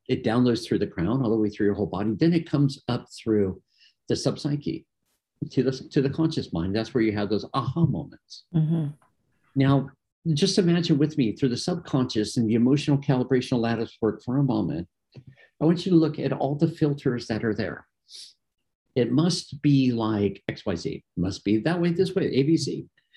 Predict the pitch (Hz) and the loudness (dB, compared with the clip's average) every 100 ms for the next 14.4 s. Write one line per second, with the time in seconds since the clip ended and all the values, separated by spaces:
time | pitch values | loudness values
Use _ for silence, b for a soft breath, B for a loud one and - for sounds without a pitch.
0 | B B B - 131 - 113 104 120 120 | B B B -4 -4 -2 0 0 2 2
1 | 117 104 113 104 - _ _ _ _ - | 2 2 0 -2 -10 _ _ _ _ -20
2 | - - 143 139 127 135 139 - 202 - | -18 6 6 6 2 2 0 0 -2 -4
3 | - _ _ _ _ - 123 123 127 123 | -8 _ _ _ _ 0 2 2 2 4
4 | 135 185 - 147 113 - - - 151 165 | 4 4 2 0 -2 -8 -18 2 4 6
5 | 247 190 143 123 147 170 165 135 120 110 | 4 2 0 0 2 2 2 0 2 2
6 | 147 143 - 127 - 110 110 - 143 139 | 0 -2 0 0 0 0 0 2 -2 -2
7 | - - - _ _ _ _ _ _ _ | -8 -8 -12 _ _ _ _ _ _ _
8 | _ _ _ - 170 214 185 196 104 87 | _ _ _ 0 4 4 4 4 2 0
9 | - - - - - _ _ _ _ _ | -2 -4 -6 -12 -20 _ _ _ _ _
10 | _ _ _ 120 87 160 208 - - - | _ _ _ -2 -2 2 2 2 -2 -2
11 | 98 - - 185 - - - _ _ 156 | -2 -6 -2 -2 -2 -6 -18 _ _ 0
12 | 165 160 151 - _ B B B 170 170 | 2 2 -2 -10 _ B B B 2 2
13 | 214 202 151 139 143 - 117 113 - - | 4 4 4 6 4 2 -4 -4 -8 0
14 | 123 113 101 | 4 4 4